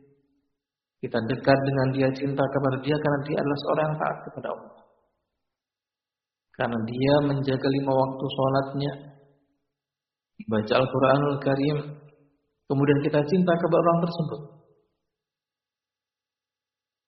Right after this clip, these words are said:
Ketika seorang memahami ini, bahwa kecintaan dia kepada orang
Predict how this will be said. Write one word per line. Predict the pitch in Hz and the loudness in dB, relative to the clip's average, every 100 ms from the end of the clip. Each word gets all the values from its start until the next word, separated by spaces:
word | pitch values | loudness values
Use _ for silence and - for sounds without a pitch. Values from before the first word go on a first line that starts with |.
| _ _ _ _ _ _ | _ _ _ _ _ _
Ketika | - 131 240 226 208 | 2 4 4 6 6
seorang | - 156 151 151 | 8 6 6 4
memahami | 147 143 131 127 123 | 4 4 0 -2 -2
ini, | 123 139 - - - _ _ _ _ _ _ _ _ _ _ _ _ _ - | -4 -6 -10 -20 -20 _ _ _ _ _ _ _ _ _ _ _ _ _ 0
bahwa | 110 110 117 131 147 151 - - - - _ _ _ _ 160 | 2 4 4 6 6 4 0 -8 -18 -20 _ _ _ _ -2
kecintaan | 143 143 139 139 143 | 0 0 6 6 6
dia | 139 | 4
kepada | 139 135 135 | 4 4 6
orang | 131 | 4